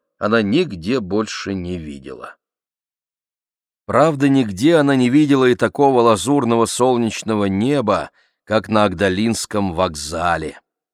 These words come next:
Под этим небом гудел и кипел необозримый зал ожидания, а по небу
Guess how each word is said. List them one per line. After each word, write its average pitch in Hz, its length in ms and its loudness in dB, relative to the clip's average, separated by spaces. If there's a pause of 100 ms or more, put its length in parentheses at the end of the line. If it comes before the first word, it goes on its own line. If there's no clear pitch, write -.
(360)
Под 87 180 -10
этим 123 420 0
небом 120 600 2 (280)
гудел 113 520 0
и 131 200 -2
кипел 127 540 0
необозримый 127 800 0
зал 127 380 2
ожидания, 110 880 -2 (600)
а 90 140 -4
по 85 220 -4
небу 101 600 -2